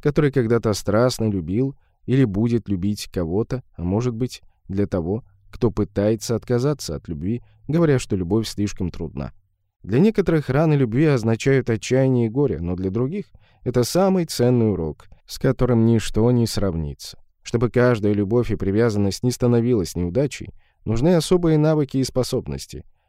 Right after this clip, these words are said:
Уметь любить значит понимать, что для установления и поддержания с человеком серьезных отношений, которые впоследствии смогут перерасти в более глубокое чувство, нужен взрослый, зрелый подход, а не умение флиртовать и подкатывать.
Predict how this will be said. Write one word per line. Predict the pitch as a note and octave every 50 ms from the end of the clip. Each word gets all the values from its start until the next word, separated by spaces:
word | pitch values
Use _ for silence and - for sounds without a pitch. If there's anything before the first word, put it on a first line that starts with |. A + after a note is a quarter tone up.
| _
Уметь | - G2 A2+ B2+ C#3+ C#3 - -
любить | G#2 A2+ G#2+ G#2 D3 E3 C3+ G2
значит | F#2 G2 G#2 G#2+ - G#2 -
понимать, | - G#2 G2 G2+ A2 B2+ C#3 C3 - - - _ _ _
что | - - - A2+ A2
для | G2+ G#2 A2+ A2+
установления | G#2+ G#2 - A2+ A2 A2 G#2+ G#2+ B2+ C#3 C3+ B2 A2+ G#2+
и | G2+
поддержания | - A2 G2 E2+ G#2 G2+ F#2 G2+ A#2+ B2+ B2+ A2 G2
с | F#2 -
человеком | - - G#2 G#2+ A#2 A#2+ G#2+ - G#2 F#2
серьезных | - - E2+ F#2+ A2 A#2 A2 G2+ E2 -
отношений, | - - - E2+ D#2+ - B2 D3 C#3+ G#2+ D#2+ - - - _ _ _ -
которые | - C#3 C3+ - A2 G2
впоследствии | - - G2+ F#2 - - G#2 A#2 G#2+ - - E2 D2
смогут | - - G2+ A2 G2+ F#2 - -
перерасти | - F2+ F#2 F2 E2 F2 E2+ - - - A2+ A2 G2 - - _ _ -
в | F#2 F2
более | E2 G#2 B2+ C3 A2 G2 E2+
глубокое | - F#2 F2 E2 G2 F2+ - F#2 F2 D#2
чувство, | - C#3 C#3 - - D#2+ C#2+ B1 - - - _ _ _ -
нужен | A2+ B2+ B2 B2 A#2+ A2 G2
взрослый, | F2+ F2+ F#2 G2+ A#2 C3 C3 - - C3 A#2
зрелый | G#2+ F#2+ G2+ G#2 G#2 A2+ A2+ A2+ G#2
подход, | - G2+ F#2+ - - C#3+ C3 - - - _ _ _ _ _
а | - A2 A2 A2 G#2+
не | A2+ A#2+
умение | B2+ C3+ E3+ F3 C#3 G2 E2 D2+
флиртовать | - - F#2 F#2 E2+ - - G2 F#2 G#2 A#2+ A#2+ - -
и | F2 D#2+
подкатывать. | D2 - D#2 C#2 - - D#2+ C#2+ - - - - - -